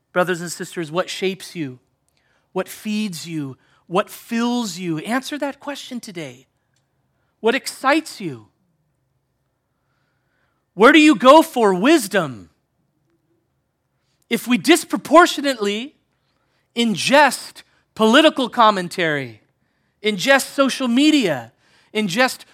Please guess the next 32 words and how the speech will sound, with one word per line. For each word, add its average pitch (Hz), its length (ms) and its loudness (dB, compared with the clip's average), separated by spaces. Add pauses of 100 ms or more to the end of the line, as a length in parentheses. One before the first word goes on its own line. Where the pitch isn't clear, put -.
(120)
news 254 600 4
and 214 180 -6
social 269 500 2
commentary, 170 920 -4 (280)
or 240 200 6
even 302 420 4
Christian 330 540 -4
commentary, 151 840 -6 (280)
if 202 180 -2
it's 160 180 -6
disproportionate 311 1300 -2 (380)
to 226 180 -2
our 208 160 6
ingesting 226 800 -8
of 170 220 -8
truth, 196 600 -8 (340)
which 170 300 -10
is 156 180 -14
the 156 140 -16
Word 175 400 -4
of 156 220 -14
God. 156 320 -8 (300)
Church, - 340 -10
there 196 180 -12
is 175 240 -10
no 247 320 6
substitute 240 800 -8
for 208 140 -10
the 190 100 -8
Word 196 220 -4
of 175 120 -8
God. 139 360 -8